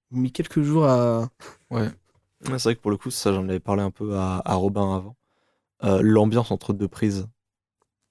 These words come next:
Speaker 3: est toujours incroyable. Genre même
Speaker 2: Ah
Speaker 3: sur,
Speaker 2: oui,
Speaker 3: là,
Speaker 2: oui.
Speaker 3: pour le coup, c'est de la comédie. Donc de base, la situation est
Speaker 2: Oui.
Speaker 3: drôle. Et du coup, en, dès qu'on coupe, on rigole.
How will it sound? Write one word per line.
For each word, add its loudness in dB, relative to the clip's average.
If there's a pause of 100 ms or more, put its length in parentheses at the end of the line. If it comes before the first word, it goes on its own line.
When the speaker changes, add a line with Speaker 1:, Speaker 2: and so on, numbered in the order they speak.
(120)
Speaker 3:
est -4
toujours -14
incroyable. -4
Genre 2
même 0
Speaker 2:
Ah 0
Speaker 3:
sur, 4
Speaker 2:
oui, 2 (160)
Speaker 3:
là, 4
Speaker 2:
oui. 4
Speaker 3:
pour 6
le 6
coup, 0
c'est 2
de 4
la 6
comédie. 2 (500)
Donc -4
de 0
base, 4
la 4
situation 0
est 4
Speaker 2:
Oui. 2
Speaker 3:
drôle. 4
Et -2
du 0
coup, 0
en, 4 (100)
dès -2
qu'on 4
coupe, -2
on 0
rigole. 4